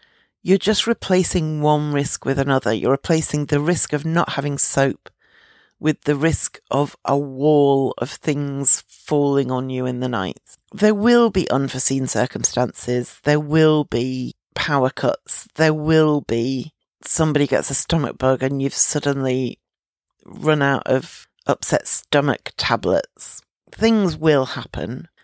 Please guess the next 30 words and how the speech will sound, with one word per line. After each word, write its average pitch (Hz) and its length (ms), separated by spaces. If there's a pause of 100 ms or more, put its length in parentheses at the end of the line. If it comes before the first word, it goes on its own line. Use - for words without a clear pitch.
(160)
Many 254 400
of - 160
them 180 140
are 180 160
solvable 147 960
without 147 520
having 139 500 (400)
eight 175 320
bags 156 440
full 202 520
of 156 140
medicine 165 760 (520)
that - 180
in 170 140
the 170 60
midst 175 560
of 156 100
that - 200
stomach 165 420
upset, - 400
you're 143 120
having 151 320
to - 160
go 160 240
through 135 280
and 131 160
check - 300
all 131 140
the 139 240
dates, - 720